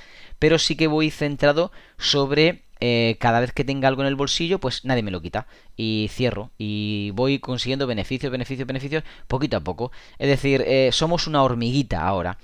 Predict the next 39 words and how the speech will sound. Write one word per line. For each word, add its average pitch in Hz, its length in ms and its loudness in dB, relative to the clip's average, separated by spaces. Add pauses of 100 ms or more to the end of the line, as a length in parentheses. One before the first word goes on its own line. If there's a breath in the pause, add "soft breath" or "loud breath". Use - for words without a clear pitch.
(160 soft breath)
en 113 140 -4
el 113 160 0
que 113 240 -2
no 135 320 0
estamos 135 240 -2
dispuestos 127 380 -4
a 131 40 0
arriesgar 127 320 0
nada 151 320 4 (300 loud breath)
y 120 640 4
lo 117 140 0
que 117 60 -2
hacemos 139 300 -2
es 139 220 -4
intentar 120 560 -2
comer 131 460 0
un 156 180 -4
poquito 143 480 -6
cada 95 280 0
día. 82 240 -6 (440 loud breath)
Imaginad 131 340 2
que 151 300 6 (480)
el 131 200 4
mercado 131 340 2
es - 240 -2
un 123 360 -6
gran 127 320 6
león 131 220 2
que 120 100 -4
tiene 123 220 -2
un 117 100 -6
chuletón 123 460 0
gigante 160 540 0 (420 loud breath)
y 165 100 -2
nosotros 196 240 2
somos 156 220 0
una, 127 140 0 (140)
una 131 220 -2
hormiguita 101 460 -2